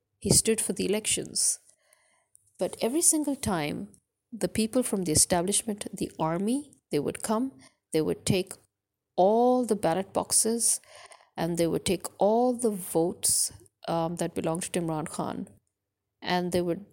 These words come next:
tell the pe-, uh, they would, uh, literally tell, um, the people who stood there, you know, the people who were in charge of the ballots, that it's not his time yet. We won't let him come.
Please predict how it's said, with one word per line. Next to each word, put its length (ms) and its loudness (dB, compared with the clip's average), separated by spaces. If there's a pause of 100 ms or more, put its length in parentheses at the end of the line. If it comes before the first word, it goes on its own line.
tell 280 2
the 140 -2
pe-, 260 -4
uh, 100 4
they 200 2
would, 160 2
uh, 120 0
literally 500 0
tell, 460 0 (520)
um, 580 -2
the 80 -2
people 640 -2 (580)
who 420 0
stood 460 2
there, 380 0
you 160 -4
know, 320 -6
the 80 -8
people 380 -2
who 120 -2
were 120 0
in 160 -2
charge 800 -2 (600)
of 200 -2
the 80 0
ballots, 640 -2 (340)
that 220 -4 (160)
it's 220 2
not 240 -2
his 260 2
time 380 -2
yet. 400 -8 (600)
We 120 2
won't 260 -4
let 160 -2
him 140 -8
come. 380 -8